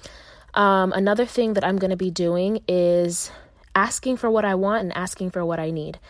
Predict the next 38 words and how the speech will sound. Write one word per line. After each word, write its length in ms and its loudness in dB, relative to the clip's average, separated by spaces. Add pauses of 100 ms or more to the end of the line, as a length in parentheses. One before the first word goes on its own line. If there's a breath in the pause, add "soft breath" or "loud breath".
(320 loud breath)
Um, 500 0 (200)
I, 240 4
there's, 420 -2 (800 loud breath)
I 100 6
don't 100 4
know 100 4
where 160 4
I 100 4
learned 240 0
this 200 2
'cause 200 -2
it's 180 -4
not 160 -2
that, 120 -2
like, 180 -6 (100)
anyone 560 -6 (460)
told 240 -4
me 100 -2
I 60 -4
had 140 -6
to 60 -14
be 120 -6
this 200 -6
way, 280 0 (360 loud breath)
but 320 4
I'm 280 2
the 100 -2
type 220 -8
of 120 -20
person 380 -6
who, 600 -4 (500 soft breath)
um, 500 -4 (520)
doesn't 360 2
really 680 -2 (100)
say 300 -2
what 160 0
I 100 -2
need, 480 -2